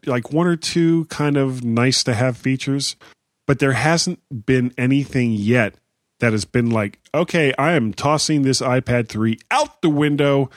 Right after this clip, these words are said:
and I'm getting the new iPad Air sixteen or, or, you know, whatever the,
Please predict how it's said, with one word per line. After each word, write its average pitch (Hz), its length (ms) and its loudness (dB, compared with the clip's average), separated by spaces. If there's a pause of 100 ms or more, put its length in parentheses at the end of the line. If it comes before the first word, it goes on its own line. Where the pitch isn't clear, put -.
(300)
and 123 160 2
I'm 131 140 2
getting 127 420 0
the 110 140 -2
new 117 400 2 (340)
iPad 120 600 0
Air 113 280 0
sixteen 107 600 -2
or, 90 120 -6
or, 95 340 -6
you 110 100 -4
know, 95 120 -2
whatever 107 320 0
the, 95 220 -2